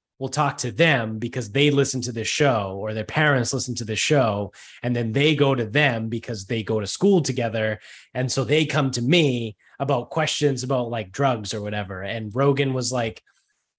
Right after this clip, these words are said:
"Basically, what I tell them is just don't do any of the drugs that are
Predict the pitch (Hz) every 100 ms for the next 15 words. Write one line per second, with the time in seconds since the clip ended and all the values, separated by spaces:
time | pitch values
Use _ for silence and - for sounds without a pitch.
0 | - 170 240 247 226 190 165 143 139 117
1 | - - 185 185 143 123 113 110 104 _
2 | _ _ 156 143 131 123 113 - - _
3 | _ _ _ _ _ _ _ - 170 120
4 | 120 170 196 220 175 131 185 185 - 143
5 | 160 160 135 143 113 131 127 135 123 143
6 | 120